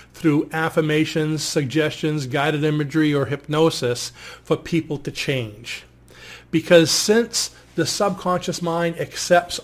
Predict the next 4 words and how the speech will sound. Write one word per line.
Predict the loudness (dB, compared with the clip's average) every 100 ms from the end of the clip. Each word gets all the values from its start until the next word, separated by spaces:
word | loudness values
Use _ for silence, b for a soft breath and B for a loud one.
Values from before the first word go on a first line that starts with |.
| -4
all | 2 4 4
information | 2 -2 -4 -2 -2 -2 -8 -10 B B B B B
without | 2 4 4 6
reservation, | 4 4 0 2 0 -2 -10